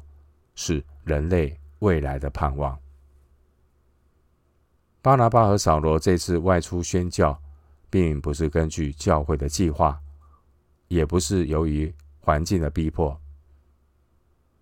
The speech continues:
巴拿巴和扫罗这次外出宣教，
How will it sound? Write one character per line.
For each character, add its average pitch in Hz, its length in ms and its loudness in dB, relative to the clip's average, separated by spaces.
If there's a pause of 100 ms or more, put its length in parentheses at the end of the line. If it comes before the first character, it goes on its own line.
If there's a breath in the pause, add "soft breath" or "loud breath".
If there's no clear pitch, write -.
(340)
巴 117 140 4
拿 107 100 6
巴 104 180 6
和 90 100 4
扫 78 220 0
罗 76 200 0
这 85 160 2
次 78 440 -4
外 85 180 2
出 80 240 -4
宣 80 260 -4
教， 73 260 -2